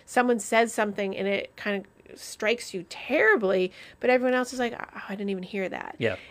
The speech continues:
Speaker 1: It's just a matter of your perception, and your perception is built off of your reality that you've learned all through all of your experiences coming up through that gives you that reality manager of
Speaker 2: Yep.
Speaker 1: what that means in life, you know, like the,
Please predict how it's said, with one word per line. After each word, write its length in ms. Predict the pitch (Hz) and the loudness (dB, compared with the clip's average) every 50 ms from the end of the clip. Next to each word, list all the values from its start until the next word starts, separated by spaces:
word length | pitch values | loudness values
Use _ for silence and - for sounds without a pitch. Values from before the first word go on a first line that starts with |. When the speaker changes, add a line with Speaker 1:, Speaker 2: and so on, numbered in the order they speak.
| - _ - | -6 _ 4
Speaker 1:
It's 300 | 247 240 240 - - - | 4 4 4 2 -2 2
just 320 | - 262 262 254 - - | 4 4 4 4 0 -4
a 20 | |
matter 320 | 247 240 233 226 226 226 226 | -2 0 2 2 4 4 2
of 100 | 214 196 | 0 0
your 280 | 190 196 226 233 240 | 0 2 4 6 6
perception, 640 | 240 - 254 233 - - 254 262 254 - 226 208 190 | 4 2 -2 -2 0 0 0 0 0 -2 -2 -2 -2
and 120 | - 208 208 | -2 -2 -2
your 100 | 208 202 | -4 -4
perception 520 | - 233 208 - 302 349 - - - 233 | -4 -6 -2 0 0 0 0 -2 -4 -4
is 160 | 220 208 202 | -4 -4 -2
built 280 | - 226 226 220 214 - - - | 0 0 0 0 0 -2 -2 -2
off 240 | 202 202 196 - 208 | -2 -2 -2 -2 -4
of 160 | 202 185 196 | -4 -4 -2
your 160 | 202 208 196 | 0 0 4
reality 560 | 196 190 190 190 190 214 240 262 247 226 214 | 4 4 6 6 4 4 4 4 4 2 0
that 160 | 196 196 202 | 0 0 -2
you've 280 | - 196 202 190 185 190 | 0 -2 -2 -4 -4 -2
learned 380 | 196 202 202 202 202 202 196 - - _ _ - | -2 0 2 2 2 0 -2 -4 -8 _ _ 2
all 360 | - 226 247 254 269 269 269 | 6 6 8 8 8 6 4
through 220 | 269 - - 254 240 | 2 0 0 2 4
all 100 | 233 233 | 4 4
of 80 | 220 | 2
your 120 | 220 208 202 | 0 -2 -2
experiences 560 | 202 - - 254 285 294 285 277 - 202 202 | -4 -4 -4 -4 -2 -2 -2 -4 -4 -6 -4
coming 280 | - 214 208 208 202 | -2 -2 -2 -2 -2
up 120 | 202 190 - | -2 -4 -4
through 380 | - 247 277 302 285 254 240 240 - - - - - - - | -2 0 2 4 4 4 2 0 -4 -16 -20 -20 -20 0 4
that 220 | 240 240 - - - - _ _ - 208 | 6 6 6 6 2 -16 _ _ -12 -8
gives 360 | 196 214 247 262 262 254 269 | -2 0 2 2 2 2 0
you 100 | 262 233 | 0 2
that 340 | 233 220 214 214 208 - - | 4 4 4 4 2 2 0
reality 520 | 208 208 214 - 196 233 302 349 294 202 | 0 2 2 4 4 2 2 0 0 -2
manager 560 | 233 - 180 185 185 190 180 - 196 190 190 | -2 -2 -2 -2 -2 -2 0 2 2 2 2
of 320 | 196 180 185 185 185 - _ _ _ _ _ - | 2 0 0 -2 -4 -10 _ _ _ _ _ -8
Speaker 2:
Yep. 160 | 110 98 - _ _ _ _ _ _ - _ - - - | -6 -6 -8 _ _ _ _ _ _ -20 _ -20 -16 -10
Speaker 1:
what 340 | 208 214 220 240 247 247 - | -2 2 4 4 6 6 6
that 180 | 233 226 - | 4 4 4
means 320 | 220 226 233 254 269 254 254 | 2 0 -2 0 0 0 0
in 140 | 214 196 | 0 0
life, 380 | 190 - - - - - - - | 0 -2 -2 -2 -4 -6 -4 -2
you 60 | 202 | -2
know, 260 | 196 196 208 233 247 - | 0 0 0 -2 -2 -2
like 200 | - 202 202 202 | -2 -2 -2 -2
the, 120 | 202 190 | -4 -6